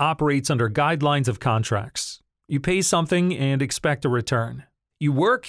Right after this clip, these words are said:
and expect to be rewarded. You give and expect to get. These ideas can easily drift into marriage. You love and expect to be loved. Sacrifice and expect sacrifice in return. Try to please your spouse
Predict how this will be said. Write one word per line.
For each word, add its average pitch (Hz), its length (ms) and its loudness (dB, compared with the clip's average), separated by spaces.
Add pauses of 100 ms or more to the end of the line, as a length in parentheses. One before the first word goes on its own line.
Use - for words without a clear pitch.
(140)
and 143 180 0
expect 170 420 -2
to 160 60 0
be 139 120 2
rewarded. 127 600 0 (320)
You 143 140 0
give 202 560 0
and 135 140 2
expect 147 400 -2
to 127 80 0
get. 113 360 -2 (640)
These 247 240 0
ideas 175 480 2
can 131 240 -4
easily 190 480 -2
drift 151 340 0
into 135 140 2
marriage. 120 600 -2 (420)
You 160 140 0
love 202 600 0
and - 140 -2
expect 151 440 -6
to 170 60 -2
be 143 140 -2
loved. 120 560 -4 (420)
Sacrifice 151 960 -2
and 135 180 -4
expect 139 420 -4
sacrifice 175 680 -2
in 127 80 0
return. 120 500 -2 (680)
Try 196 260 0
to 226 80 2
please 196 420 -4
your 170 160 0
spouse - 640 -4